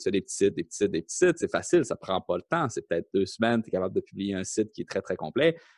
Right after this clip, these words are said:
Euh, sauf que aussitôt que t'as, aussitôt que tu augmentes la complexité du projet, euh, ça devient exponentiel, le, le, le, l'attention aux détails qu'il faut que tu fasses, à cause que ça multiplie les points de contact entre chacun des, euh, des, des, des, des éléments. Et puis c'est le même principe dans,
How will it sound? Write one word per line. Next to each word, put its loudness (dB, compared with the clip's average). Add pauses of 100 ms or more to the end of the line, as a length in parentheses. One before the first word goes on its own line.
(160)
Euh, 2 (840)
sauf -12
que 6 (180)
aussitôt 6
que -12
t'as, 2 (140)
aussitôt 0
que -10
tu 2
augmentes 2
la 4
complexité 0
du -8
projet, 2 (600)
euh, 0 (120)
ça 2
devient 8
exponentiel, 2
le, -2
le, -6 (160)
le, -8
l'attention -2
aux -2
détails 0
qu'il -20
faut -16
que -18
tu -16
fasses, 0 (300)
à -8
cause 2
que -4
ça 2
multiplie 0
les 2
points 0
de 2
contact -4
entre -6
chacun -2
des, 0
euh, -4 (460)
des, 0
des, -6
des, -14
des 0
éléments. 4
Et -4
puis -14
c'est -2
le 2
même -4
principe -6
dans, -8